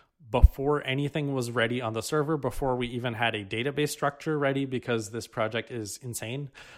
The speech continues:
Uh, and the only thing basically that we could write for many weeks, uh, because we were lacking various details, was the client side, because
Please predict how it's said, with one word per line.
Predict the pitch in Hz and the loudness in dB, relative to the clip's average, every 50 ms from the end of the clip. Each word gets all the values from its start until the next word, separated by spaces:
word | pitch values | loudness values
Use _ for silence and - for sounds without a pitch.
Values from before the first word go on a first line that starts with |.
| - _ | -20 _
Uh, | - 117 107 104 - - | -4 -2 -2 -2 -2 -4
and | 120 120 117 | -6 -4 -4
the | 123 123 - | -4 -4 0
only | 147 151 151 151 151 156 143 | 2 2 2 2 2 0 0
thing | - - 135 135 135 120 | 0 0 -2 -2 0 0
basically | 117 117 117 - - 131 - - 123 113 107 | 0 0 0 0 -2 -4 -4 -2 -4 -4 -2
that | 101 107 107 - - - | 0 -2 -2 -2 -4 -10
we | 123 117 | -10 -10
could | - - 135 120 117 104 104 107 | -2 0 0 0 0 -2 -2 2
write | 120 127 117 98 101 - _ _ _ _ _ _ _ _ _ - | 2 2 2 2 -4 -12 _ _ _ _ _ _ _ _ _ -6
for | 117 110 110 107 104 104 | -2 0 0 0 0 -2
many | 104 113 120 135 143 135 | -2 -2 -2 -2 0 0
weeks, | 120 120 123 117 95 - - - - - - - - - - _ _ _ _ | 0 0 0 -2 -2 -4 -6 -8 -8 -8 -14 -20 -20 -20 -20 _ _ _ _
uh, | 120 117 107 101 104 - - - 101 - _ _ _ _ 156 - _ _ - 147 127 | -8 -6 -6 -6 -6 -10 -12 -16 -20 -20 _ _ _ _ -20 -20 _ _ -18 -14 -12
because | 107 110 - 113 107 | -8 -6 -6 -4 -2
we | 123 | -2
were | 117 117 | -2 0
lacking | 110 107 107 - - 131 117 110 101 | 2 0 0 0 -2 -8 -8 -4 -2
various | 117 110 107 110 110 107 | -2 0 0 0 -2 -2
details, | 107 117 113 110 104 92 92 98 - - - - - - _ _ | -2 -4 -4 -4 -4 -6 -6 -8 -10 -12 -16 -20 -20 -20 _ _
was | 113 110 120 117 117 113 117 | -2 2 2 2 2 2 -2
the | 139 | -6
client | - - 214 220 170 127 - | 0 2 2 2 2 0 0
side, | - 104 107 110 | 0 0 0 0
because | 117 135 120 - 127 120 110 - - | -2 -2 0 2 0 0 0 -4 -8